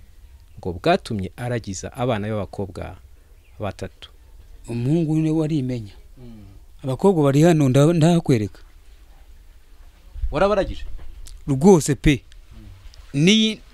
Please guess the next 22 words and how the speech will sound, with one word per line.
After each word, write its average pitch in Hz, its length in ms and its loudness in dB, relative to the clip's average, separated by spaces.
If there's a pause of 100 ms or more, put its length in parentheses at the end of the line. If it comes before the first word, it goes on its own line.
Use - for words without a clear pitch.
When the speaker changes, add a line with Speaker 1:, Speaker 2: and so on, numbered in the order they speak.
(140)
Speaker 2:
n'aha 214 300 4
ngaha 208 240 0
mba, 139 320 0 (260)
si - 200 -6
jyewe 202 400 4
uhishyura. 170 640 0 (920)
Wa 190 240 4
unufitiye 190 520 4
abana 156 380 4
ni 147 120 4
we 165 260 2 (180)
wishyura 147 420 -2
aha 120 100 -4
ngaha. 110 280 -8 (800)
Speaker 1:
Kuva 156 220 4
mu 156 60 2
gihumbi 139 160 0
magana 127 220 -2
cyenda 160 180 0
mirongo 104 200 -2
icyenda 135 180 -2
n'umunani, 113 600 -2